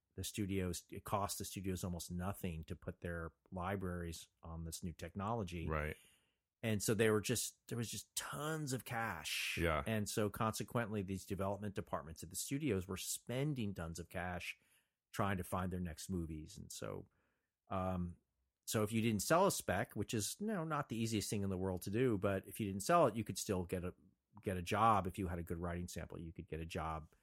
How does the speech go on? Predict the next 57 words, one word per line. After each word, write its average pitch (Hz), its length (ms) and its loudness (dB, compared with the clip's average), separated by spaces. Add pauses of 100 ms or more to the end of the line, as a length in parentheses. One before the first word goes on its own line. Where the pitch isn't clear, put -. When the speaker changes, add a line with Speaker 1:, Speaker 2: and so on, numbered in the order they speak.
(320)
Speaker 1:
rewriting 107 540 8
the 95 60 2
person 92 460 -2
who 98 80 -6
sold 87 260 -2
the 92 60 -4
spec. - 540 4
<laughs> - 40 -20
Speaker 2:
Right, 107 380 12
right. - 300 12
Of 104 180 12
Speaker 1:
You 208 80 12
Speaker 2:
something 104 180 12
Speaker 1:
know? 160 120 12
Speaker 2:
else, 90 280 8
yeah. 123 560 12
Speaker 1:
Um, 120 280 6 (200)
and, 110 380 2
uh, 107 260 4
and 117 100 4
there 123 100 10
was 123 140 6
sort 127 220 6
of 113 80 8
a 117 60 6
more 113 300 10
of 104 80 6
a 101 40 6
kind 101 280 0
of, 95 200 0
uh, 95 240 2
roll 98 360 4
the 92 100 2
dice, 92 640 0
I 101 80 -4
guess, 92 240 -2
mentality. 90 580 -2
People 87 300 -6
would 85 140 -4
buy 76 220 -8
pitches. 127 520 0
People 87 300 -4
would 85 120 -4
buy, 82 120 -6
spend 85 340 -4
a - 20 -2
million 85 300 -4
dollars 76 360 -6
on 76 120 -8
a 71 40 -8
spec. - 400 -2
They'd 82 140 -4
get 85 100 4
Speaker 2:
Mm-hmm. 80 100 0
Speaker 1:
into 78 160 0
bidding 113 320 0
wars. 98 600 2